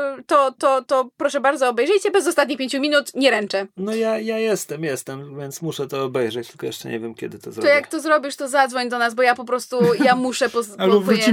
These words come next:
Speaker 1: pojęczeć.
Speaker 3: wrócimy wtedy do tego z segmentem spoilerowym na przykład.
Speaker 1: To ja bym musiała
Speaker 3: Wtedy
Speaker 1: specjalnie
Speaker 3: sobie omówimy te decyzje.
Speaker 1: Mhm. Myśmy autentycznie z Kamilem obejrzeli serial, była chyba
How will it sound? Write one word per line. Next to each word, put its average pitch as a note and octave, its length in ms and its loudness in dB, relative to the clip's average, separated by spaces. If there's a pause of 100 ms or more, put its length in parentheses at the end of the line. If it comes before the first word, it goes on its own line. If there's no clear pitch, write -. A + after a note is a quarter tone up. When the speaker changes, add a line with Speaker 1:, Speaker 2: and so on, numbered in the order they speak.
Speaker 1:
pojęczeć. G#3+ 140 -2
Speaker 3:
wrócimy G#3+ 360 4
wtedy G#3 280 2
do G3+ 100 0
tego G3 300 2
z F#3 460 2
segmentem F3+ 420 -2
spoilerowym D#3 640 2
na C3 100 -12
przykład. - 460 -14
Speaker 1:
To - 80 -6
ja B3 120 0
bym B3 140 -6
musiała B3 340 4
Speaker 3:
Wtedy E3 200 -4
Speaker 1:
specjalnie E3 280 6
Speaker 3:
sobie A#3+ 120 2
omówimy D#3+ 440 6
te C#3+ 140 2
decyzje. C3 560 -2
Speaker 1:
Mhm. A3+ 720 -8 (400)
Myśmy D4 280 2
autentycznie C4+ 480 -2
z - 60 -12
Kamilem B3+ 400 -2
obejrzeli A#3+ 480 0
serial, C4+ 380 2 (360)
była A#3 180 0
chyba B3 260 0